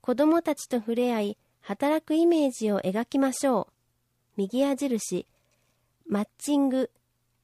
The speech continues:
希望条件に沿った職場をお探しします。右矢印。紹介、面接。面接の日程調節を行います。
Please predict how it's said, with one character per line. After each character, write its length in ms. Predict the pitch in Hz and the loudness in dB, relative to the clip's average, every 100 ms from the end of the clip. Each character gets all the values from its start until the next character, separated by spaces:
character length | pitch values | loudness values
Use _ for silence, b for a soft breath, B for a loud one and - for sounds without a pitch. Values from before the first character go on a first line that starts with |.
| _ | _
希 160 | - 214 | -10 -2
望 260 | 269 302 | 0 0
条 260 | 302 311 294 | 0 -2 -2
件 300 | - 233 196 | -2 -2 -2
に 100 | 196 - | -2 -6
沿 80 | 190 | -10
っ 40 | - | -8
た 140 | 190 185 | -8 -6
職 300 | 202 - 254 | -8 -8 -4
場 220 | 254 247 | -2 -2
を 140 | 240 - | -4 -8
お 60 | |
探 280 | 185 247 214 | -8 -6 -8
し 140 | 202 220 | -8 -6
し 120 | 202 | -4
ま 180 | 190 196 | -4 -6
す。 200 | - _ _ _ _ _ _ _ _ _ _ _ _ _ | -12 _ _ _ _ _ _ _ _ _ _ _ _ _
右 180 | 226 262 | -2 0
矢 180 | 285 269 | 0 0
印。 520 | 285 240 - 185 - _ _ _ _ _ _ _ | 0 -2 -2 -4 -6 _ _ _ _ _ _ _
紹 380 | - 254 277 277 | -4 0 0 0
介、 300 | - 247 240 | -4 -2 -2
面 240 | - 226 247 | 0 0 0
接。 480 | 233 - 202 208 - _ _ _ _ _ _ _ - | -4 -8 -6 -6 -6 _ _ _ _ _ _ _ 0
面 240 | 220 285 | 2 2
接 260 | - 285 285 | 0 0 2
の 140 | 277 | 4
日 200 | 269 262 - | 4 0 -2
程 160 | 294 277 | -2 -2
調 280 | - 302 277 | 0 -2 0
節 340 | 233 - 196 | -4 -4 -4
を 100 | 180 | -4
行 160 | 175 202 | -2 -2
い 220 | 196 190 | 0 0
ま 180 | 190 196 | -2 -4
す。 240 | - - | -8 -16